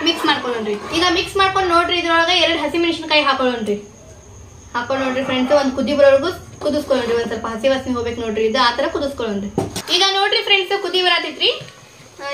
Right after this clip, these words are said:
ಈಗ ಇದ್ರೊಳಗ ರುಚಿಗೆ ತಕ್ಕಷ್ಟು ಉಪ್ಪು ಹಾಕೊಳ್ಳೋಣ್ರಿ. ಹಾಗೇನೆ ನೋಡ್ರಿ ಒಂದ್ ಅರ್ಧ ಟೀ ಸ್ಪೂನ್ ಅಷ್ಟು ಅರಿಶಿನ ಹಾಕೊಳ್ಳೋಣ್ರಿ. ಈಗ ನೋಡ್ರಿ friends ಒಂದ್ ಸ್ವಲ್ಪ ಹುಂಚಿ ಹುಳಿ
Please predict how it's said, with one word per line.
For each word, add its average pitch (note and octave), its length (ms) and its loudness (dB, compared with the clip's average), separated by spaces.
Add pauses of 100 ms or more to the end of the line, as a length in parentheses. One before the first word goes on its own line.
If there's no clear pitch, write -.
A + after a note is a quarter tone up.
(100)
ಈಗ F4+ 140 2
ಇದ್ರೊಳಗ F4 340 2
ರುಚಿಗೆ F4+ 340 -6
ತಕ್ಕಷ್ಟು G4 380 0
ಉಪ್ಪು G4 160 -6
ಹಾಕೊಳ್ಳೋಣ್ರಿ. C4 460 2 (2000)
ಹಾಗೇನೆ C4 360 2
ನೋಡ್ರಿ C#4+ 240 -2
ಒಂದ್ E4 180 -4
ಅರ್ಧ C4 160 -4 (140)
ಟೀ F4 60 0 (120)
ಸ್ಪೂನ್ E4 240 -4
ಅಷ್ಟು D#4 180 -2 (120)
ಅರಿಶಿನ F4 360 -2
ಹಾಕೊಳ್ಳೋಣ್ರಿ. A3+ 500 -2 (3750)
ಈಗ D#4 80 -2 (140)
ನೋಡ್ರಿ E4 280 2
friends D#4 360 0 (480)
ಒಂದ್ D4+ 160 -4
ಸ್ವಲ್ಪ D#4 180 2 (120)
ಹುಂಚಿ D4+ 320 2
ಹುಳಿ F4 140 4